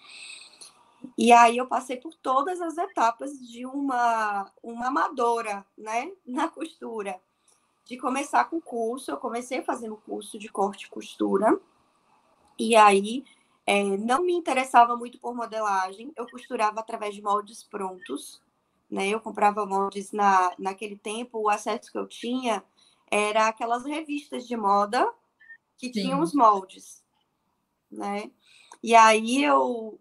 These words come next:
Speaker 1: eu adquiria essas revistas, fazia aquele, aquela, aquela peça ali que vinha, a ficha técnica, a orientação da revista,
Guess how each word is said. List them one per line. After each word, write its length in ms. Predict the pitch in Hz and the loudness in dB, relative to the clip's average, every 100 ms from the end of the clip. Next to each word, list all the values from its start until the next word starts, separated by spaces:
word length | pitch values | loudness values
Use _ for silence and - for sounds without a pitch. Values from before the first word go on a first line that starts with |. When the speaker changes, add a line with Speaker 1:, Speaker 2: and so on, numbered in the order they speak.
| - | -6
Speaker 1:
eu 600 | 208 214 208 202 190 180 _ | -4 -2 -4 -8 -10 -14 _
adquiria 420 | 202 214 247 247 226 | -10 -10 -8 -4 -4
essas 200 | 240 240 | -4 -4
revistas, 920 | 269 233 262 302 359 381 381 403 - _ - | -4 -4 -2 0 0 0 -2 -2 -10 _ 4
fazia 280 | 254 247 247 | 4 4 -2
aquele, 340 | - 269 320 302 247 - | -8 -8 -8 -10 -8 -4
aquela, 760 | 240 247 254 277 254 226 214 - | -2 0 2 2 2 0 -6 -12
aquela 340 | 233 240 247 | -14 -12 -12
peça 440 | 247 233 233 - 254 | -4 -2 -2 -6 -14
ali 160 | 226 | -14
que 160 | 214 220 | -20 -20
vinha, 640 | 202 208 214 233 262 269 - | -16 -12 -8 -4 -2 -2 0
a 280 | 208 202 202 | 2 0 -6
ficha 300 | 214 233 226 | -14 -12 -12
técnica, 720 | 220 208 233 226 208 202 202 | -8 -6 -6 -8 -14 -12 -10
a 60 | |
orientação 600 | 202 196 190 214 214 196 | -10 -10 -4 -4 -4 -10
da 80 | 190 | -6
revista, 640 | 214 208 202 196 - 262 | -4 -6 -10 -14 -10 -10